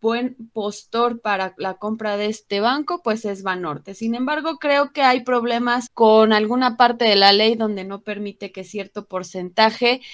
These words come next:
lo tenga, eh, un banco solamente.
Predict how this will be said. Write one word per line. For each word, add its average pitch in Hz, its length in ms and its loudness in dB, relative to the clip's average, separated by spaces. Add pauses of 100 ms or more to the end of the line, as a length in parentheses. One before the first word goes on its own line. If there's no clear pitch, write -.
lo 202 240 0
tenga, 220 500 4
eh, 180 300 -10 (320)
un 220 200 0
banco 202 540 2
solamente. 175 680 -12